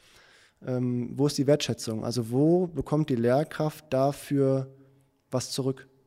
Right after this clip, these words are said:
Ne? Also wann bekommt sie, abgesehen vom Feedback vielleicht der Schülerinnen und Schüler, was zurück? Und ich sag immer, wenn die Fünftklässlerinnen und Fünftklässler sagen, „Oh, Frau Schmitz, Sie sind unsere Lieblingslehrerin“, ist das viel wert, das ist cool.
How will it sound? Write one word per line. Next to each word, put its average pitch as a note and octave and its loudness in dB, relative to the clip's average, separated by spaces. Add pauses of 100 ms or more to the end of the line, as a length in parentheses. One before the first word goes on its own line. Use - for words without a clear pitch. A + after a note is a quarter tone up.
Ne? - -10
Also A2+ -8
wann C#3+ 2
bekommt D3+ 0
sie, - -8
abgesehen C3 0
vom A#2+ -4
Feedback B2+ -8
vielleicht - -10
der A2+ -6
Schülerinnen A2+ -4
und G2 -10
Schüler, E3 -6 (1200)
was B2+ -4
zurück? C#3+ -2 (180)
Und A#2+ -2
ich B2 0
sag C3+ -2
immer, B2 -2 (320)
wenn B2 0
die A2+ -2
Fünftklässlerinnen A#2 2
und G#2 -2
Fünftklässler C#3 0
sagen, A2 -6
„Oh, F#3 0
Frau F#3 4
Schmitz, F#3+ 4
Sie F#3 -4
sind F#3+ 2
unsere F#3+ 4
Lieblingslehrerin“, F#3+ 2
ist C3+ -6
das E3 -6
viel F3+ -2
wert, A2 -2
das C#3+ -10
ist - -10
cool. A2+ -6